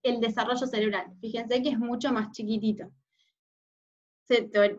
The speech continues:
o sea, si cumple con la teoría, son tres desvíos estándar menos que lo que debería tener. También hablamos de las megalencefalias. ¿Cómo, o en qué consiste? Que es un cerebro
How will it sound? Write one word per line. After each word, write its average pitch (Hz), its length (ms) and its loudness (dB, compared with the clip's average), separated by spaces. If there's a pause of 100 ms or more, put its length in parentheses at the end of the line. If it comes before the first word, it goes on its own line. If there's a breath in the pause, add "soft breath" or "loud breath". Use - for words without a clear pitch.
o - 60 -16
sea, 196 140 -6
si - 120 -12
cumple 220 260 2
con 247 100 0
la 240 100 4
teoría, 269 280 4
son 226 240 0
tres 226 220 0
desvíos 254 340 2
estándar 262 500 0
menos 302 640 4
que 220 120 2
lo 220 120 0
que 214 80 0
debería 214 440 4
tener. 185 280 -2 (1400)
También 262 320 4
hablamos 285 560 2
de 226 160 -2
las 247 240 2 (100)
megalencefalias. 220 960 0 (1200)
¿Cómo, 311 280 4
o 220 260 0
en 226 220 -2
qué 277 160 0
consiste? 294 540 0
Que 262 100 0
es 262 120 -2
un 285 120 2
cerebro 277 420 2